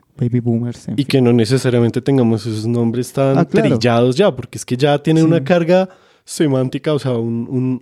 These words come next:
Speaker 2: un significado detrás que si usted dice, "Oiga, es que usted es un millennial", es como si lo estuviera insultando.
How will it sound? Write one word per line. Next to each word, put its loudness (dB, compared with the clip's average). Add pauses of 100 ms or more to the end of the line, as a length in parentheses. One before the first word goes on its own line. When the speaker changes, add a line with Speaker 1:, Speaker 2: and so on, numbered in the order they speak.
Speaker 2:
un -4
significado 0
detrás -2
que -10
si -10
usted -2
dice, -2 (220)
"Oiga, 0
es 0
que -8
usted 0
es 0
un 2
millennial", 2
es -6
como -4
si -8
lo -8
estuviera -6
insultando. -4